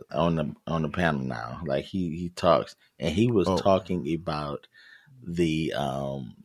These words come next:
Speaker 1: Zach Wilson situation, and it sounded like he was talking from the heart. Like, he knows exactly what that man is going through,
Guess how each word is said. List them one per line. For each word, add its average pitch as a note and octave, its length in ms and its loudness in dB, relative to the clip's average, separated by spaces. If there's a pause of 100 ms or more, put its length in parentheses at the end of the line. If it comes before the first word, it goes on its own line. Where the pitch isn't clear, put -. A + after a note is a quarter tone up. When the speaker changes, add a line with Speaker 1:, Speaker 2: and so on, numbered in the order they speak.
(220)
Speaker 1:
Zach F2 460 4
Wilson D#2 520 0
situation, B1+ 920 -6 (340)
and E2 280 2
it A#2+ 200 8
sounded F2 460 4
like D2 260 -2
he B2+ 200 -2
was E2+ 200 -2
talking C#2 420 0
from C#2 200 -6
the - 100 -12
heart. F2 420 2 (580)
Like, C#2+ 340 4
he B2+ 320 4
knows F2+ 400 6
exactly G2 840 4
what E2 220 2
that D#2+ 160 2
man D2+ 300 -2
is C#2 100 -8
going C#2+ 380 -8
through, C#2+ 400 -4